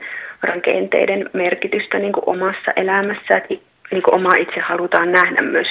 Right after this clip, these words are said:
hyvin tämmöisenä toimijana, toimijana. Ja että, että siihen on vaan niinku kasvettu, että, että siitä luokasta pitäisi niinku puhua ja yhteiskunnallisista rakenteista pitäisi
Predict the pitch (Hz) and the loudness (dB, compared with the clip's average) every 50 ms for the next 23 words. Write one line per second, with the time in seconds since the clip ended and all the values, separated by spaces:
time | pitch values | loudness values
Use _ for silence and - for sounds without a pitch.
0 | - - - - - - 202 190 196 196 202 - 202 196 190 - - - - - | -4 -4 -4 -4 -2 -2 -2 -2 -2 -2 -4 -4 -4 -4 -2 0 0 2 2 2
1 | 98 101 101 101 - 196 208 - 101 101 101 - - - - - - - 196 190 | 2 2 2 0 0 -2 -2 -4 -4 -6 -6 -8 -12 -14 -10 -10 -6 -4 -2 -2
2 | 190 196 202 202 208 208 214 208 - - - - - - - _ _ _ _ _ | -2 -2 -2 -4 -4 -4 -4 -4 -4 -6 -8 -10 -10 -12 -16 _ _ _ _ _
3 | _ _ _ _ _ - - - - - - - - - - - _ _ - 202 | _ _ _ _ _ -10 -6 -6 -6 -6 -8 -10 -12 -12 -14 -18 _ _ -4 -4
4 | 185 175 202 202 - - - - - - - _ _ _ - - - - - - | -2 -2 -2 -4 -4 0 0 0 0 -2 -10 _ _ _ -8 -8 -6 -4 -4 -2
5 | 180 185 185 220 226 220 202 190 190 185 - 190 - - 190 185 180 - - - | -2 -2 -2 2 2 2 2 2 2 2 2 2 2 0 -2 -2 -2 -4 -6 -6
6 | - - _ - - - - - - - - - - - - _ _ _ _ _ | -8 -6 _ -4 -4 -4 -4 -4 -2 0 0 0 0 -2 -14 _ _ _ _ _
7 | _ _ - - - - - - - 185 185 196 190 190 190 190 185 - - - | _ _ -14 -14 -14 -14 -12 -8 -6 -4 -2 -2 0 0 0 0 2 0 0 0
8 | - - - - - - 196 196 - - 208 202 214 208 - - - 214 196 196 | -2 -4 -4 -4 -2 -2 -2 -2 -2 -4 -4 -2 -4 -4 0 2 2 2 4 2
9 | 180 175 165 175 180 175 - - - - - - - - - - 185 180 180 180 | 0 0 2 2 4 2 2 2 0 -4 -6 -6 -6 -6 -6 -6 -4 -4 -4 -4
10 | 180 - - - - - 190 185 180 170 - - - - - - - - - - | -4 -6 -8 -8 -4 -2 0 0 0 2 2 0 0 0 0 -2 -2 -2 -2 -6
11 | - - - - - - - - | -10 -10 -10 -10 -10 -10 -10 -10